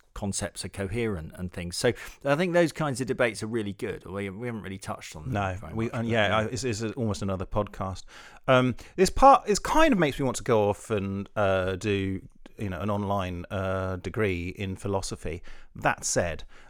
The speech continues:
Speaker 2: I remember I opted to take a, a paper at university on the philosophy of religion. I hated it.
Speaker 1: Mm.
Speaker 2: Um, and I remember Chris Lear, we were talking in one of the episodes he was on, we were talking about, um,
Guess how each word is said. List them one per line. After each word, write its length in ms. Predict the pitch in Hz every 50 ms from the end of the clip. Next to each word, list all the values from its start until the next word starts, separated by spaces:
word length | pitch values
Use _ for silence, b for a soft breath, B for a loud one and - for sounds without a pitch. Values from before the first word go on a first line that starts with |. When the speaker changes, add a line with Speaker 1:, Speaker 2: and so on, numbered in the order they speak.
| b -
Speaker 2:
I 60 | 117
remember 380 | 117 127 127 123 113 110 101 -
I 120 | 101 104 107
opted 300 | 113 113 - - 101 87
to 80 | -
take 380 | - - 101 87 87 - - -
a, 180 | 95 87 85 82 -
a 60 | -
paper 420 | - - - 90 92 92 - - 90
at 80 | 65
university 500 | 73 95 92 90 95 92 90 - - -
on 120 | 82 82 85
the 60 | -
philosophy 440 | - - 92 87 - - - - 80
of 100 | 80 82
religion. 300 | 80 80 78 78 85 80
I 80 | 78
hated 380 | 73 71 73 76 - - - -
it. 120 | - - B B B B 117
Speaker 1:
Mm. 240 | 110 107 101 98 92 -
Speaker 2:
Um, 460 | 120 110 107 107 104 104 107 107 101 - - -
and 540 | 113 110 107 104 104 101 101 98 - - - b b b b b _
I 40 | -
remember 600 | 117 127 123 123 117 117 107 107 101 98 95 98
Chris 580 | - - - - 135 107 - - - - - - -
Lear, 680 | 113 110 107 110 110 120 117 104 95 90 85 82 80 b b b b b b b b -
we 180 | - 98 101 101
were 120 | 101 104
talking 540 | 101 - 127 113 101 - 113 101 95 90 - - - -
in 240 | 113 101 98 95 95
one 120 | 98 98
of 60 | 95
the 80 | 101 101
episodes 280 | 92 - - 110 -
he 140 | - 117 117
was 160 | 104 104 95
on, 200 | 104 92 92 95
we 100 | 95 95
were 80 | 92 92
talking 260 | - - 107 98 107
about, 400 | 98 92 92 90 87 87 - -
um, 500 | 101 95 90 87 87 85 82 82 82 85